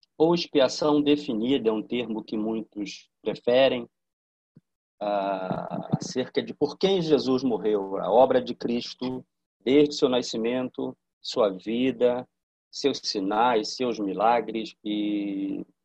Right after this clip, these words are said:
sua morte na cruz do Calvário como Cordeiro de Deus, que tira o pecado do mundo como sacrifício perfeito. A questão que se impõe para nós hoje é responder, ou tentar responder, por quem Jesus morreu.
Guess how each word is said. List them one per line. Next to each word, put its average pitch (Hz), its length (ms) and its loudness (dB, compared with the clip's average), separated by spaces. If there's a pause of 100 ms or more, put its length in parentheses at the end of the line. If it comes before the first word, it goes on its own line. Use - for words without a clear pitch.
(140)
sua 101 500 4 (180)
morte 131 440 4
na 117 120 -2
cruz 113 260 -6
do 104 80 -2
Calvário 107 720 2
como 101 260 -6
Cordeiro 117 500 -4
de 92 80 -10
Deus, 110 380 -4 (560)
que - 100 10
tira 123 240 0
o - 60 -4
pecado 107 480 0
do 90 80 -8
mundo 107 360 -4
como 98 220 -6
sacrifício - 720 -6
perfeito. 110 640 -6 (500)
A - 60 -12
questão 131 400 -2
que 131 100 -14
se - 160 -6
impõe 104 380 -2
para 98 160 0
nós 95 320 -2
hoje 110 560 0 (500)
é 95 580 -2
responder, 104 600 -2
ou 107 120 0
tentar 110 380 0
responder, 101 880 -2 (420)
por 120 200 -10
quem 110 480 -4 (100)
Jesus 104 400 -2
morreu. 98 540 -4